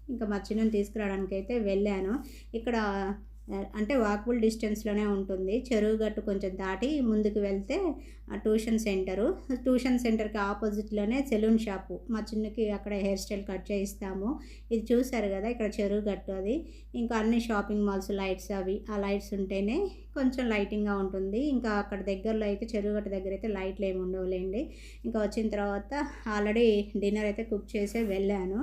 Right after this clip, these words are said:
నైట్ వచ్చిన తర్వాత ఇంకా మా నాని రాలేదు. రాకపోయేసరికి ఇంకా మళ్ళీ తను వచ్చేసరికి లేట్ అవుతుందేమో అని నేను బోర్ అయితే ఆన్ చేశాను. ముందే చెట్లకు నీళ్లు పట్టి ర్యాంప్ కూడా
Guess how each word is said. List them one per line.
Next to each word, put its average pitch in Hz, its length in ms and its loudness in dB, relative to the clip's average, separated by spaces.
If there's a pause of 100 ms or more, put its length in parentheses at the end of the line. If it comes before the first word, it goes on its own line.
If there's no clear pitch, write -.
(440)
నైట్ 220 280 0
వచ్చిన 214 320 0
తర్వాత 202 280 -2
ఇంకా 262 200 0
మా 208 140 2
నాని 202 340 4
రాలేదు. 196 560 2 (260)
రాకపోయేసరికి 226 840 0 (640)
ఇంకా 226 200 -2
మళ్ళీ 208 280 4
తను 208 200 0
వచ్చేసరికి 226 400 -2
లేట్ 208 260 2
అవుతుందేమో 202 520 0
అని 226 180 2 (220)
నేను 208 260 4 (100)
బోర్ 208 300 2
అయితే 214 200 0
ఆన్ 196 240 0
చేశాను. 190 460 -2
ముందే 233 300 4
చెట్లకు 220 380 0
నీళ్లు 202 300 2
పట్టి 196 380 -2 (460)
ర్యాంప్ 220 380 2
కూడా 220 200 2